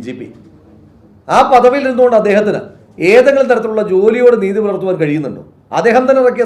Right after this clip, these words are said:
സർക്കുലർ അല്ലേ ആളുകളുടെ തലയിൽ, സമരക്കാരുടെ തലയിൽ അടിക്കുവാൻ പാടില്ല എന്നുള്ളത്? മേഘ എന്ന് പറയുന്ന ആലപ്പുഴ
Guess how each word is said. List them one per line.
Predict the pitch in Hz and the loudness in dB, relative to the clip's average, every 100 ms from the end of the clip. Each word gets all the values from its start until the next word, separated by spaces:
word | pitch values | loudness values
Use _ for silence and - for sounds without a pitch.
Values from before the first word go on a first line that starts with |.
| 196 | -4
സർക്കുലർ | 180 214 208 | -4 -2 -2
അല്ലേ | 170 127 - - _ _ 135 156 | -2 -6 -10 -20 _ _ -6 -2
ആളുകളുടെ | 202 208 208 208 | 0 -2 -2 -2
തലയിൽ, | 180 180 165 123 | -2 0 -2 -4
സമരക്കാരുടെ | 160 180 185 180 180 185 | -4 -4 -2 -4 -4 -2
തലയിൽ | 190 202 | -2 0
അടിക്കുവാൻ | 180 165 175 165 | -2 -2 -2 0
പാടില്ല | 165 165 165 | -2 -2 -2
എന്നുള്ളത്? | 160 151 147 - - _ - _ _ 156 | -4 -8 -10 -14 -20 _ -20 _ _ -2
മേഘ | 208 262 254 277 | 2 2 4 2
എന്ന് | 269 240 | 2 2
പറയുന്ന | 220 214 208 208 226 - - - 165 | 0 -2 0 0 -2 -8 -16 -6 -2
ആലപ്പുഴ | 214 233 247 | -2 0 0